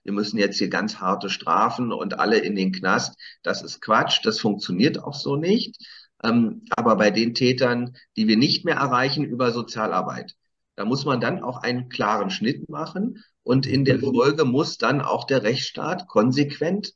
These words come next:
Speaker 1: seine Möglichkeiten ausnutzen. Und da müssen auch die Richterinnen und Richter, äh, äh, oft auch mal ein bisschen mehr als Wattebauschmaßnahmen verordnen.
Speaker 2: Mhm.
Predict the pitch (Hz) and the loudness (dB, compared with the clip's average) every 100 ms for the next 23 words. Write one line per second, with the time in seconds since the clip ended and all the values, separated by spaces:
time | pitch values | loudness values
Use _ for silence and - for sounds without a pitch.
0 | _ 101 95 101 92 90 95 92 95 - | _ -2 0 0 0 2 0 0 -6 -4
1 | 82 73 76 - 90 92 98 95 - 87 | -4 -4 -8 -2 0 0 -2 -4 -4 -6
2 | 78 76 85 147 - - _ 95 147 - | -4 0 2 2 -2 -12 _ -2 -2 -4
3 | - - 104 110 131 131 135 135 101 101 | -6 -4 0 0 0 2 2 0 -2 -4
4 | 98 - - 143 156 - - - _ - | -2 -2 0 0 0 -4 -16 -20 _ 0
5 | 113 107 - - 64 - _ - - - | 2 2 -2 -10 -8 -8 _ -4 -4 0
6 | 101 139 - - 147 147 147 147 147 165 | 2 2 -2 -2 -2 4 4 6 4 4
7 | 147 143 131 131 135 127 127 135 110 104 | 4 4 4 0 0 0 2 2 4 2
8 | 101 85 82 85 71 76 - - - 64 | 2 0 0 -2 -4 -4 -6 -6 -6 -8
9 | 64 - _ _ _ - 87 107 | -10 -14 _ _ _ -18 -14 -12